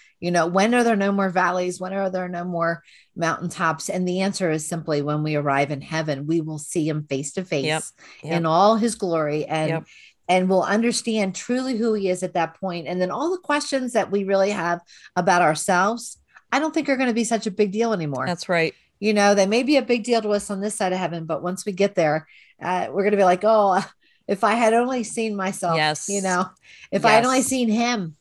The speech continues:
Speaker 1: for who he
Speaker 2: Yes.
Speaker 1: really is, I would have saved myself a lot of sleepless nights." That's when the final mask will be removed.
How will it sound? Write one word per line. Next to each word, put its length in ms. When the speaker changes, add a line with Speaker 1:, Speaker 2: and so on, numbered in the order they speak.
Speaker 1:
for 140
who 200
he 80
Speaker 2:
Yes. 100
Speaker 1:
really 260
is, 220
I 200
would 140
have 120
saved 360
myself 400
a 40
lot 240
of 240
sleepless 600
nights." 520
That's 240
when 140
the 80
final 380
mask 360
will 80
be 400
removed. 720